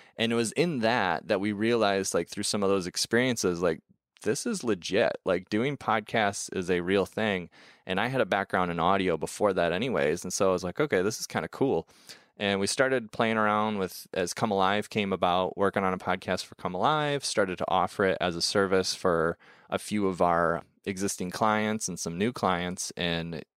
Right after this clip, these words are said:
just kinda through those experiences. And then I began to research actually more, like, what are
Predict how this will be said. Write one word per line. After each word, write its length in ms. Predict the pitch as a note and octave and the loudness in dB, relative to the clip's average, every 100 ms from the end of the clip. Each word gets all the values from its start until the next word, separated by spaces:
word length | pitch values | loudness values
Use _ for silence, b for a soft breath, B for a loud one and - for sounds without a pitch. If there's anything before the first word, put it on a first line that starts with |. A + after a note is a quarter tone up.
| _ _ - | _ _ -4
just 240 | G2 - | -2 -2
kinda 200 | A#2+ G2+ | -2 -2
through 360 | - - C3 B2+ | -4 -2 0 4
those 280 | A#2 A2 | 4 2
experiences. 960 | F#2+ - - A2 A2+ A2+ B2 A#2+ A#2 G#2+ | -2 -4 0 2 2 2 2 4 2 0
And 100 | F2+ | -2
then 100 | F#2 | 0
I 60 | F#2+ | 0
began 320 | F#2+ G2 G2 | 0 0 0
to 80 | F2+ | 0
research 420 | F#2 F#2 G2 - | -2 -2 -2 -2
actually 300 | F2 - F2+ | -2 -2 -4
more, 360 | E2+ F#2 F#2+ F2+ | 0 0 2 2
like, 260 | E2+ D2+ | 2 -2
what 180 | G2 | 0
are 60 | F#2 | 0